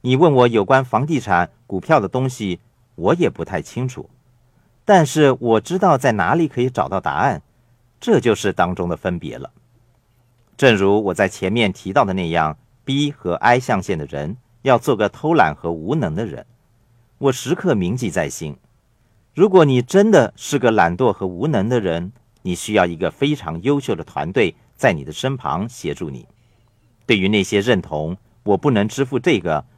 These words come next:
我濒临破产了，我支付不起一名律师，我支付不了一名簿记员”等等事实的人，我想再次问一问：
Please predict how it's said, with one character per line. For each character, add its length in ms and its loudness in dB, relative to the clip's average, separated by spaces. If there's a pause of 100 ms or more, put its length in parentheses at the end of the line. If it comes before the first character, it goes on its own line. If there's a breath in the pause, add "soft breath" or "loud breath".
(140)
我 160 -2
濒 200 -8
临 140 -2
破 260 -2
产 280 -6
了， 220 -4 (440)
我 140 0
支 180 0
付 160 -2
不 100 -2
起 220 -8
一 80 -4
名 220 -4
律 160 -2
师， 360 -6 (360)
我 100 0
支 180 0
付 160 -2
不 120 0
了 180 6
一 100 0
名 160 0
簿 160 -6
记 200 -6
员” 420 -2
等 180 -2
等 160 -2
事 220 -8
实 160 -10
的 100 -4
人， 300 -6 (480)
我 100 -2
想 360 0
再 260 0
次 220 -12
问 260 -8
一 60 -16
问： 180 -10